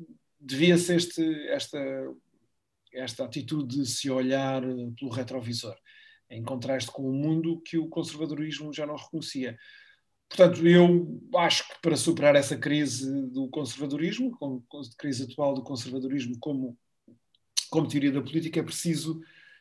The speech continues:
colocá-lo onde ele deve estar, projetado para o futuro.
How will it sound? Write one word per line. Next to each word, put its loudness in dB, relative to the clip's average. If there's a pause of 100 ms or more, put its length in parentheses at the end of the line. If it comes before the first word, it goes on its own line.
(120)
colocá-lo 4 (340)
onde 0
ele 2
deve 0
estar, -6
projetado -4
para -6
o -10
futuro. -16